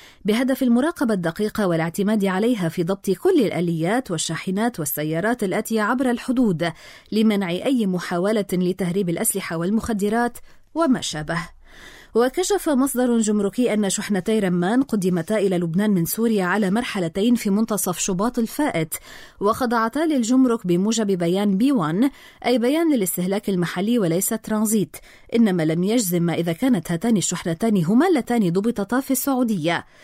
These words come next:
ما يدل على أن الشحنة لم تصدر على أساس الترانزيت، بل تمت إعادة تصديرها بموجب شهادة منشأ لبنانية مزورة.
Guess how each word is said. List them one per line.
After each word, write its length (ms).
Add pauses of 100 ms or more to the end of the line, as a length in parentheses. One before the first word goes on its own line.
(220)
ما 100
يدل 520
على 260
أن 100
الشحنة 500
لم 200
تصدر 500
على 240
أساس 280
الترانزيت، 640 (400)
بل 240
تمت 460
إعادة 300
تصديرها 840
بموجب 580
شهادة 560
منشأ 400
لبنانية 600
مزورة. 680